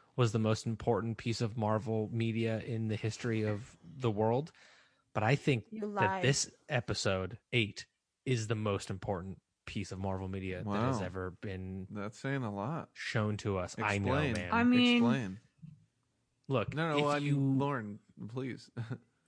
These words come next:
Speaker 3: <laughs>
Speaker 1: <laughs>
Speaker 3: Debate.
Speaker 2: No, I mean, I, I would say that's a fairly valid thing to say.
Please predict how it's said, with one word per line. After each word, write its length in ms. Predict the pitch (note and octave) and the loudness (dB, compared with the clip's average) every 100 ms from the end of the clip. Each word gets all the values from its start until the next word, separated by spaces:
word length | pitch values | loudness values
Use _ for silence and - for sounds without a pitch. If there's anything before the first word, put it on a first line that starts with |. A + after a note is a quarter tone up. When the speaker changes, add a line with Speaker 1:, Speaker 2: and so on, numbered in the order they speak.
| _ - | _ 4
Speaker 3:
<laughs> 0 | |
Speaker 1:
<laughs> 60 | - - G#3 - - E3+ - E3+ - - - - - | 6 8 6 4 -4 -4 -8 -12 -14 -20 -18 -14 0
Speaker 3:
Debate. 280 | D#3 D#3 F3 | 6 8 10
Speaker 2:
No, 120 | A#4+ | 8
I 180 | A3 F#3+ | 6 4
mean, 380 | A#3 A#3+ A3+ A#3 _ _ _ _ _ _ _ - | 4 4 2 0 _ _ _ _ _ _ _ 0
I, 280 | G#3+ A#3 A3+ A3 _ _ _ _ - | 4 6 4 2 _ _ _ _ -2
I 240 | F#3+ G3+ | 2 2
would 320 | G3+ G#3+ A#3 | 0 -2 -2
say 180 | G#3+ A3 | 0 -2
that's 260 | G3+ G3 G3+ | -2 -4 -4
a 60 | |
fairly 400 | G3+ G#3 F#3 F3 | -4 0 2 0
valid 500 | F3 D#3+ D3+ D#3 F3 | 0 0 2 0 -4
thing 200 | F3+ E3 | -4 -6
to 100 | F3+ F3+ | -8 -8
say. 340 | E3 D#3 | -2 0